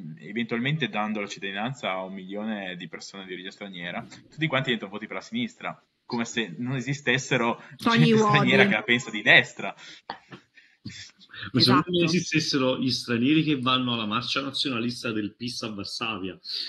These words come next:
Speaker 2: Ma come se non
Speaker 1: Cosa
Speaker 2: ci
Speaker 1: che
Speaker 2: fossero,
Speaker 1: succede?
Speaker 2: seco-, come se non ci fossero, e io purtroppo ne conosco, persone di origine straniera che votano Lega,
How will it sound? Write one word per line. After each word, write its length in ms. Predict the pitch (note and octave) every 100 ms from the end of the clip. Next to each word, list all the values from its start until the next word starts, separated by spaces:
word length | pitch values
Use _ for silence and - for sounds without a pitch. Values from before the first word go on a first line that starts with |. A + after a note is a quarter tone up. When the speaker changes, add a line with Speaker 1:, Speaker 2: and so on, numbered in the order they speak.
| - -
Speaker 2:
Ma 160 | B2+
come 220 | F3+ G#3
se 120 | A3 A3+
non 100 | A3
Speaker 1:
Cosa 120 | G#3+
Speaker 2:
ci 60 | G#3
Speaker 1:
che 40 |
Speaker 2:
fossero, 360 | A#3 A#3 B3+ A#3
Speaker 1:
succede? 180 | - G3+
Speaker 2:
seco-, 340 | G#3 - -
come 200 | - G#3+
se 100 | G3+
non 160 | F#3+ F#3+
ci 140 | F#3+
fossero, 480 | G3 F#3+ F#3+ - G3+
e 120 | G3+
io 140 | F#3+ F#3+
purtroppo 440 | G3 F#3+ G3 -
ne 100 | F#3
conosco, 500 | F#3 F3+ F3 F#3+ -
persone 320 | G3 F#3 E3+ F3+
di 60 |
origine 320 | F3 E3+ F3 E3
straniera 440 | - F3+ F3 F3+
che 120 | F#3+
votano 340 | F3 E3+ F3+ F3
Lega, 440 | F3 E3+ E3 F3